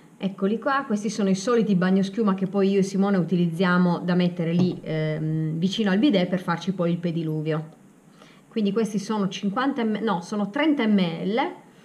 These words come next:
e sono shampoo doccia. Eccoli qui, Agua. Bene, e oltre a questi che cosa vuoi portare, che cosa vuoi prendere nella stanza d'albergo? La saponetta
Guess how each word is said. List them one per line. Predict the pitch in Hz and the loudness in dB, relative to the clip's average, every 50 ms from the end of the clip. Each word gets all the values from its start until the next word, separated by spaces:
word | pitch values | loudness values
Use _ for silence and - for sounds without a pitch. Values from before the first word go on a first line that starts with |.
| - - - | -20 -20 -4
e | - 240 233 | -2 -2 -2
sono | 240 - 247 233 233 240 269 277 254 202 | 0 -2 0 2 2 2 2 2 0 -2
shampoo | - - 240 208 196 202 202 | -2 0 0 0 2 2 0
doccia. | 170 156 160 - - - 208 190 190 - - - | -2 -2 -6 -8 -8 -6 -6 -6 -6 -6 -10 -12
Eccoli | - 196 196 - 180 175 175 | -12 -10 -4 -2 -2 -4 -2
qui, | - 170 160 160 | -4 -8 -8 -4
Agua. | 180 180 170 170 175 185 190 185 - - - - - - - - - - - - - - - - - - - - - - - - - - - - - - - - - - - - - - - - - - - - - - | -4 -2 -2 0 0 0 0 0 -2 -6 -16 -20 -20 -20 -20 -20 -20 -20 -20 -20 -20 -20 -20 -20 -20 -20 -20 -20 -20 -20 -20 -20 -20 -20 -20 -20 -20 -20 -20 -20 -20 -20 -20 -20 -20 -20 -20 -20 -20 -20 -20 -20 -20 -6
Bene, | - 185 190 190 185 180 180 180 180 | -2 0 2 2 2 2 0 -2 -2
e | - 226 254 | -2 0 2
oltre | 294 339 339 339 381 403 | 2 2 0 0 -2 -2
a | |
questi | 392 359 254 269 262 - - - 320 | 0 2 0 0 0 -2 -4 -6 -2
che | 294 - 220 - | 0 0 0 0
cosa | - - 262 247 226 220 | 2 0 2 2 2 2
vuoi | 202 196 214 214 202 | 2 2 2 0 0
portare, | - - 185 175 180 - 233 240 254 262 269 262 226 | 0 0 -2 -4 -2 -2 0 0 2 2 0 0 0
che | 214 196 | -2 0
cosa | 196 262 254 254 | 0 0 2 2
vuoi | 220 196 196 190 | 4 4 4 2
prendere | 196 214 208 202 202 190 175 180 | 2 2 4 4 4 4 4 4
nella | 180 175 175 175 | 4 4 2 2
stanza | 175 - 233 208 190 220 220 | 2 2 0 0 0 0 0
d'albergo? | 262 302 277 208 196 196 196 185 202 202 | 0 2 2 2 2 2 2 2 4 4
La | 196 190 185 190 196 | 4 4 4 2 2
saponetta | 190 208 208 202 202 202 202 196 202 202 190 - - 214 202 196 202 208 | 0 -2 -2 0 0 0 2 2 2 0 -2 -4 -2 -2 0 2 2 0